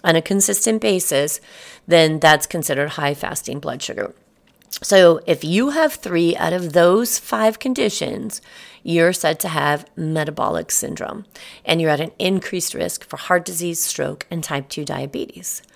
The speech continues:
On a ketogenic diet, studies have shown that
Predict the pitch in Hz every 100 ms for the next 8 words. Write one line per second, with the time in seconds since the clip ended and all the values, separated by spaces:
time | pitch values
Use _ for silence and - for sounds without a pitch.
0 | - - - - 175 180 190 - 247 294
1 | 302 294 269 190 190 240 277 - - 185
2 | 180 226 - 269 - 170 165 165 170 -